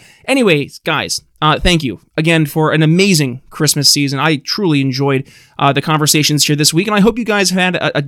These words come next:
nice chance to unplug a little bit from the, the craziness and the chaos of the world, and to really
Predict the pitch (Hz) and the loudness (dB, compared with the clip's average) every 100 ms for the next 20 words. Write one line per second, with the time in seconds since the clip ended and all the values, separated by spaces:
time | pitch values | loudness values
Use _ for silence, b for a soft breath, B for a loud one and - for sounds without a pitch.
0 | 123 165 180 - 175 170 - 156 147 - | 0 2 2 2 0 0 -2 -2 0 2
1 | 147 165 180 165 190 - 151 135 _ 123 | 0 -2 -2 -2 -2 -2 -6 -6 _ -16
2 | - 139 143 165 180 - - 127 110 - | -8 -4 -2 -4 -4 -8 -8 -12 -12 -8
3 | 131 139 143 139 135 127 190 196 156 b | -4 -4 -4 -4 -4 -2 -2 -2 -4 b
4 | b b b - 202 233 240 208 | b b b -2 2 4 2 0